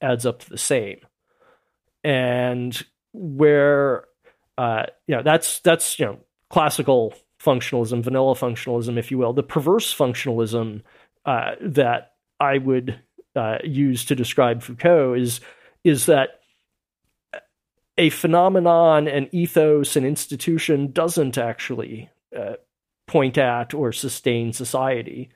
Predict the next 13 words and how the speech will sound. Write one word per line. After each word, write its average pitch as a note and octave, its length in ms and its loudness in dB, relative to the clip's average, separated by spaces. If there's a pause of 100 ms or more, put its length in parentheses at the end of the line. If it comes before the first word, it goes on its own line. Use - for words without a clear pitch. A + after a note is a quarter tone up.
(200)
It's - 180 -2
self-perpetuating. - 920 -4 (580)
Uh, G#2+ 320 -4 (460)
we C#3+ 280 -4
find C#3 720 0
institutions D3 840 0
looking C3 300 0
after B2 320 -2
their B2 160 -2
own E3+ 180 2
interests. - 720 -8
We C3 200 -2
find, B2 680 0